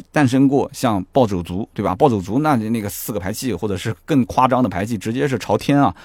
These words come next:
它是直接朝天的。那么前面的这个前铲也是铲着地，对吧？然后整个的油能管线也是外露的，那这都很夸张。那这种其实相当于是日本本土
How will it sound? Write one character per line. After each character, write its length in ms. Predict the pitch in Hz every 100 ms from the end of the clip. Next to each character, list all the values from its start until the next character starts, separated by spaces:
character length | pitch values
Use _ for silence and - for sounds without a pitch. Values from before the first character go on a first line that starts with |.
| - - -
它 140 | - 123
是 100 | 120
直 160 | 127
接 100 | 143
朝 200 | 143 104
天 240 | 123 147 156
的。 100 | 113
那 80 |
么 80 | 120
前 180 | - 110
面 80 | 143
的 120 | 135
这 80 | 123
个 40 |
前 220 | 117 110
铲 240 | 156 104 87
也 100 | 85
是 140 | -
铲 220 | - 87
着 80 | 92
地， 200 | 120 143 - - -
对 100 | -
吧？ 160 | 113 101
然 200 | 104 123
后 120 | 143
整 220 | 123 101
个 140 | 113 131
的 120 | 117
油 140 | 110
能 140 | 139 143
管 160 | 82
线 180 | 92 135
也 140 | 98 90
是 120 | 120
外 200 | 135 123
露 220 | 151 113
的， 120 | - - - - - -
那 100 | 165
这 120 | 254
都 80 | 277
很 120 | 117
夸 160 | 143 180
张。 240 | 208 160
那 120 | 196
这 160 | 196 311
种 180 | 175 107
其 160 | 143
实 140 | 127 135
相 100 | 170
当 160 | 170
于 100 | 151
是 240 | 170 160 135
日 80 |
本 160 | 170 107
本 180 | 98 147
土 220 | 175 90